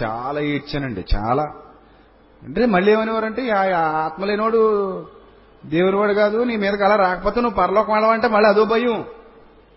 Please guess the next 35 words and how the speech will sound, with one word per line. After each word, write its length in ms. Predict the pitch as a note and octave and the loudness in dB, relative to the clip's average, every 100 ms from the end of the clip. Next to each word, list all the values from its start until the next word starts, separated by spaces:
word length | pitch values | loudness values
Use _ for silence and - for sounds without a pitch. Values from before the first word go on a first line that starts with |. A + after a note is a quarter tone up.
| _ _ _ _ - | _ _ _ _ -10
అమ్మో, 220 | C#3+ G#3 | -4 -2
ఇప్పుడు 240 | G3 F3 | 0 -2
కానీ 240 | F3 F#3 G#3 | -2 0 0
చచ్చిపోతే 380 | G3+ - G#3 A3 | -2 -4 -4 -4
నేను 120 | G#3+ | 0
పరలోకానికి 520 | F#3 F#3+ G#3 G#3+ F#3+ | 0 2 0 0 0
వెళ్ళలేమో, 720 | F#3+ G#3 A3 A#3 B3 B2+ G2 - - - _ _ B2 | 0 0 -2 0 0 -4 -10 -20 -20 -20 _ _ -10
నాకు 160 | A#2 | -4
ఆత్మ 260 | A#2+ C#3 G3 | -2 -2 -4
సహాయం 460 | E3+ D3 F#3+ G#3+ | -6 -4 -4 0
లేదు, 140 | A3 G#3+ | 0 2
ఆత్మ 260 | F#3+ G3 | 0 0
నడిపింపు 400 | F#3+ F3+ G3 G3+ | -4 -2 -4 -4
లేదు, 160 | G#3 G3+ | -2 0
ఆత్మ 240 | F3+ G3+ | 0 -2
శక్తి 320 | G3 F3 - G3+ | -4 -4 -4 2
లేదు, 520 | G3+ A3+ B3+ C#3+ - - - - - | 2 2 0 -2 -6 -20 -20 -20 -14
ఏమో 400 | B2+ C3 C#3 F#3+ | -8 -4 -2 0
ఈడు 180 | E3+ D3 | 0 0
చూస్తే 280 | D#3+ E3 F#3+ | -2 0 -2
ఏమో 160 | G3 | 0
గోలెట్టేస్తున్నాడు, 640 | E3+ E3 F3+ F#3+ G#3 G3 F3 | 2 2 2 0 -2 -2 -2
ఎగిరేస్తున్నాడు, 720 | F3 F#3 F#3 F#3+ G3+ A3 C#3 - - - _ - | -2 -4 -4 -6 -4 -4 -6 -14 -20 -20 _ -6
ఇలాగ 160 | C#3 C#3 | -2 0
అయిపోయిన 340 | D3 F3 F#3+ | 0 0 0
తర్వాత 220 | F#3+ G3 | 0 0
సిగరెట్లు 320 | E3+ F3 F#3 | 0 -2 -2
కూడా 160 | F#3 F#3+ | -2 2
కాలుతున్నాడు, 800 | G3 F#3 - G3+ G3+ A#3+ G3+ C3 - - - | 2 0 -2 -6 0 2 0 -2 -12 -20 -8
మందు 180 | C3 E3+ | -4 0
తాగి 180 | F#3+ G3 | 2 2
తోలుతున్నాడు, 760 | G3 G3 G3+ G#3+ A3 B3 F3+ - - - - | 2 0 -2 2 2 2 0 -4 -18 -20 -6
వీళ్ళలోనూ 360 | C3 F#3 G#3 G#3 | 0 4 4 2
పరిశుద్ధాత్ముడు 640 | G3+ G#3 G3+ G#3+ G#3 G#3+ | 0 0 0 -2 -2 -4
ఉన్నాడు, 560 | G#3+ A3 A#3 A3 C3 | -2 2 4 4 -2